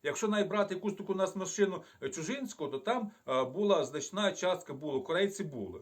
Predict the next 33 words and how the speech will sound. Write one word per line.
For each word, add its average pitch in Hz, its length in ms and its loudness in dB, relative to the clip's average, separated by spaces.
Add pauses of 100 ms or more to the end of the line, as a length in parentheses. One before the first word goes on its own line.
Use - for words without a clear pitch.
(120)
але 131 220 0
китайців 196 440 0
ніколи 175 400 2
там 101 180 -8
не 101 60 -8
було. 90 300 -14 (160)
Тож, 156 120 -4
панове 202 300 4
українці, 170 500 -2
не 175 120 0
даруймо 196 520 4
наші 175 460 -2
землі 135 560 2 (160)
чужинцям. 123 720 -6 (260)
Це 180 160 0
і 190 100 6
наші 180 420 0
українські 160 480 -4
землі, 120 460 0 (160)
наші, 185 480 0 (320)
е, 156 140 6
з-, 151 60 -8
заселені 180 460 0
нашими 180 320 -2
українськими 165 680 -6 (160)
людьми. 151 560 -2 (240)
І 151 280 -2 (120)
ці 220 200 2
люди 175 540 2
є 156 180 2
наші, 127 380 0
і 165 140 -10
всі 220 380 -6